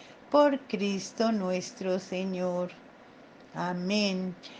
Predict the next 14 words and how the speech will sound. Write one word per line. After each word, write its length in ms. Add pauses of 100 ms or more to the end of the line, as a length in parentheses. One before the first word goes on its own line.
(140)
El 180
Señor 480
Todopoderoso 1040
nos 300
conceda 840
una 320
noche 400
tranquila 800
y 140
una 260
santa 520
muerte. 680 (440)
Amén. 680 (760)
Oremos. 880